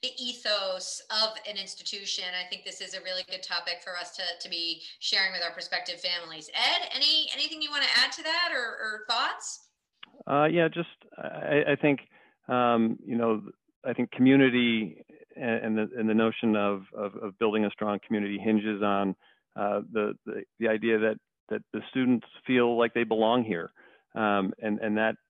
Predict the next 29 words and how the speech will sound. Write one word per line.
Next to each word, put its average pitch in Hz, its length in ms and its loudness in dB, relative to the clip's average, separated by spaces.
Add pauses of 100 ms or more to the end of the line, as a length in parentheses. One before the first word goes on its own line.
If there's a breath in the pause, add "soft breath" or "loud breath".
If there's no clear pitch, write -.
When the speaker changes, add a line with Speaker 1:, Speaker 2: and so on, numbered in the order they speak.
(140)
Speaker 2:
that 110 260 2
isn't 120 340 2 (120)
always 113 480 4 (540 soft breath)
immediately, 110 1040 2 (360)
uh, 98 480 0 (340)
apparent 120 460 2
to 131 80 -4
the 127 160 -2
students, 135 340 2 (400 soft breath)
but 107 100 2
I 104 100 2
think 110 200 2 (380)
the, 107 240 -4
the 107 80 -4
work 120 340 -2
of 104 140 -4
advising 101 800 0 (100)
and, 98 240 -2
and 95 240 -6
building 104 320 0
that 98 300 -2
initial, 107 680 -2 (220)
uh, 101 220 -4 (220)
student 104 380 -2 (720)
faculty 104 720 -2
relationship, 104 640 -2 (480)
uh, 98 220 -2 (300)
gives 127 300 4
the, 110 240 2